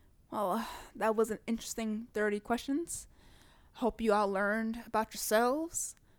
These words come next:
learned about me, question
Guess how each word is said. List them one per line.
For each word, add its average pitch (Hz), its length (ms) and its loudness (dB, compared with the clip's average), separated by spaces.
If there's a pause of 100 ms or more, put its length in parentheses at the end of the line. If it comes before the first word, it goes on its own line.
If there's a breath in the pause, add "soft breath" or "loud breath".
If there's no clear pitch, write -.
(420)
learned 214 340 4
about 196 360 6
me, 339 460 6 (1900)
question 233 600 4